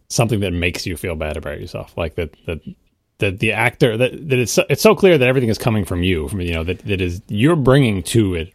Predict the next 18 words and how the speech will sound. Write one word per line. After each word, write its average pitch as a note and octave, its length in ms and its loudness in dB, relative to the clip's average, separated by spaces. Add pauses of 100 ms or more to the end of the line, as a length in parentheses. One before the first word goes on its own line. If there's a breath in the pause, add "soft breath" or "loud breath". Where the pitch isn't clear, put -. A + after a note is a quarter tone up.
whatever, A2 360 2
all A#2 300 2
these A2+ 220 0
things, F2 320 -2
all C3 280 4
the, A#2+ 200 -2
all C3 220 2
the A2+ 100 -2
resentment D3+ 420 2
you E3+ 80 2
have, E3 220 2
all G#2+ 100 0
the G2+ 80 -6
pressure E3+ 380 0
on D#3+ 80 0
yourself D#3 340 -2
for C3+ 100 -4
competition, D3 720 -2